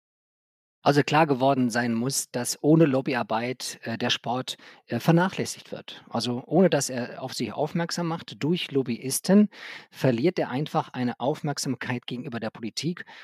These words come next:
Und die haben eben die größten Töpfe und die größten Rahmenbedingungen, die sich, äh, die jeweilige gese-, gesellschaftliche Gruppierung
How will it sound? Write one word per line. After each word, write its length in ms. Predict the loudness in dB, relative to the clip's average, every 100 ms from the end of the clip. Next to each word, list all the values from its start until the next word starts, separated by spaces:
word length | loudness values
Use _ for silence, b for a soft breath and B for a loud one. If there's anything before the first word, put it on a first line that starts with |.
| B
Und 180 | -2 -2
die 140 | 0 -2
haben 280 | -2 -2
eben 460 | -4 -4 -4 -4 -4 -8
die 100 | -6
größten 480 | 0 6 6 4 -6
Töpfe 400 | -6 -8 -6 -4
und 140 | -2 -4
die 60 |
größten 580 | -4 0 0 0 -2 -2
Rahmenbedingungen, 720 | 0 -2 -2 -4 -2 -2 -4 -8 -14
die 100 | -10
sich, 220 | -10 -12 _
äh, 160 | -4 -4 -6 _ _ _ -10
die 120 | -6
jeweilige 320 | 2 2 2
gese-, 320 | -6 -8 -12 -10
gesellschaftliche 720 | -8 -6 -6 -6 -8 -8 -8
Gruppierung 460 | -8 -10 -6 -6